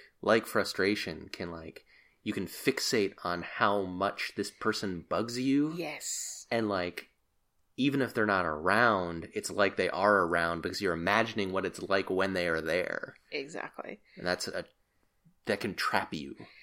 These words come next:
Speaker 1: in that feeling.
Speaker 2: And it's very easy 'cause, you know, we, we build models of people and we predict their responses and we predict what they're thinking, accurately or otherwise.
Speaker 1: Mm-hmm.
Speaker 2: And so, yeah, it's very easy for us to start spending time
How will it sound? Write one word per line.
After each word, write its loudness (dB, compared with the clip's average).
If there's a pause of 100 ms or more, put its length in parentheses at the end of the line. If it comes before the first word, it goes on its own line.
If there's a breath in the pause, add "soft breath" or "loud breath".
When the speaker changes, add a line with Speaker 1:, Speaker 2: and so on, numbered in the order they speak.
(140)
Speaker 1:
in -10
that -8
feeling. -10
Speaker 2:
And -2
it's -6
very 2
easy -4
'cause, -8
you 0
know, -2
we, -4
we -6
build 4
models 4
of -8
people -6
and -6
we -6
predict -2
their 2
responses -2
and -10
we -8 (160)
predict -2 (520 loud breath)
what 2
they're 2
thinking, -4 (100)
accurately 0
or -4
otherwise. -2
Speaker 1:
Mm-hmm. -18 (200 loud breath)
Speaker 2:
And -6
so, 4 (120)
yeah, 4
it's 2
very 0
easy 0
for -4
us -2
to -6
start -2
spending -2
time -4